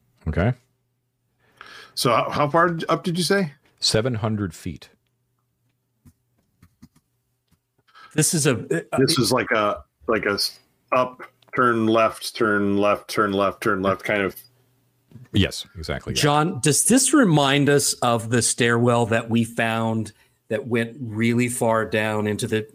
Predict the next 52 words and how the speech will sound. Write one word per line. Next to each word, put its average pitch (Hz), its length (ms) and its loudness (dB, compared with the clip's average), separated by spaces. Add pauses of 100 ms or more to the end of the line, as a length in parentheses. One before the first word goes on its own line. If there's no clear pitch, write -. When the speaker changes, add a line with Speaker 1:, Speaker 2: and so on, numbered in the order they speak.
Speaker 3:
like, 110 180 -6
secret 120 360 -2
area 107 240 2
that 120 100 -4
we 117 160 0
haven't 113 220 -4
had 110 160 -6
a 98 40 -8
chance 107 340 -4
yet 110 160 -4
to 107 140 -8
Speaker 1:
Yeah. 95 120 4
Speaker 3:
explore? 101 500 -4
Speaker 1:
Mm-hmm. 107 280 2
Similar. 87 360 0 (1700)
I - 40 0
mean, 117 100 4
it's 98 100 -2
not 110 100 4
as, 87 160 -2
it's - 180 -6
not 107 80 0
as 80 120 -6
mirror 80 280 -2
image 80 240 -4
or 71 60 -8
anything 67 120 -8
like 67 100 -12
that, 73 160 -6
but, 73 180 -4
you 82 80 -4
know, 64 120 -6
it's, 65 120 -10
but - 120 -2
Speaker 3:
Yeah, 113 120 0
Speaker 1:
yeah, 113 80 0
Speaker 3:
it's 113 80 0
just 139 120 2
Speaker 1:
yeah, - 60 4
similar 104 420 4
Speaker 3:
similar, 107 100 2
Speaker 1:
depth, 120 180 4
Speaker 3:
okay. 110 80 -4
Speaker 1:
similar 85 260 -2
work. 73 360 -4
Yep. 73 280 -8
Mm-hmm. 78 140 -8 (720)
Mm-hmm. 85 120 -6 (140)
Yep. - 100 -16 (400)
Speaker 3:
Interesting. - 600 -4 (640)
Speaker 1:
All 98 200 2
right, 104 180 0